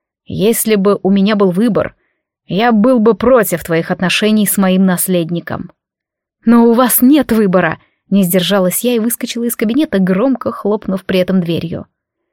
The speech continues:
Я пробежала почти весь коридор, завернула за угол и только там смогла вдохнуть. Слезы душили. Мне было обидно не столько из-за слов отца Кира, сколько из-за всей ситуации в целом.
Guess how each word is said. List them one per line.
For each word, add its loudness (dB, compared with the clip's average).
Я -4
пробежала 0
почти -4
весь -2
коридор, -2
завернула 2
за 0
угол 2
и -4
только -2
там -2
смогла -2
вдохнуть. -4
Слезы 0
душили. -4
Мне 4
было 2
обидно 0
не 2
столько -2
из-за 0
слов -4
отца -4
Кира, -2
сколько -2
из-за 0
всей -4
ситуации -2
в -10
целом. -4